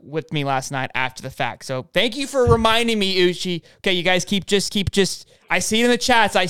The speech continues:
I'm just, I'm, I was hoping we would get past this, but you guys aren't gonna let it go. So here we are, okay? Just cut me some slack. Yeah, we're gonna do some learning today, all right? The more you know.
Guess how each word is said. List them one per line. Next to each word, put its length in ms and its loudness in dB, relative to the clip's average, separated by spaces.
I'm 160 0
just, 260 0
I'm, 220 2
I 120 2
was 140 -2
hoping 280 4
we 100 4
would 80 2
get 140 2
past 380 0
this, 180 -2
but 140 -14
you 100 -8
guys 220 0
aren't 140 0
gonna 140 0
let 160 2
it 120 -4
go. 300 4
So 160 -4
here 180 2
we 200 2
are, 320 4
okay? 380 -4
Just 260 -14
cut 140 -4
me 80 -4
some 140 -8
slack. 400 0
Yeah, 200 -2
we're 120 -2
gonna 260 2
do 80 -2
some 160 -6
learning 300 2
today, 320 -8
all 60 -2
right? 180 0
The 60 -4
more 180 2
you 120 2
know. 260 0